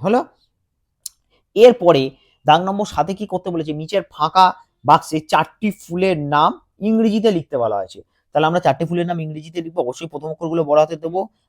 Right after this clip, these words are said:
আর ও এস ই রোজ, এল ও টি ইউ এস লোটাস, রোজ মানে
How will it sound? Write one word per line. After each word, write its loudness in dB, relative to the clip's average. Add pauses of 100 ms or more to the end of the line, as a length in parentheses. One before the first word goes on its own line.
(120)
আর 4
ও 4 (120)
এস -4
ই 0 (100)
রোজ, 0 (840)
এল 2 (100)
ও 4 (300)
টি -6
ইউ 0 (120)
এস -2 (100)
লোটাস, 2
রোজ -2
মানে -4